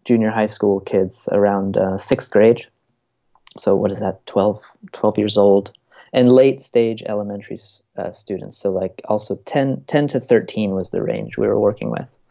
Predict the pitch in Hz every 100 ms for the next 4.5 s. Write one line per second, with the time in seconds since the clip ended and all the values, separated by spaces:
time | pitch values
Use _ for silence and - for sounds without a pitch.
0 | - - - - _ - 110 107 98 135
1 | - _ - - - _ _ _ _ -
2 | 123 127 - 131 120 - 170 151 139 139
3 | 151 135 120 - - 110 - 110 - 101
4 | 101 104 101 - -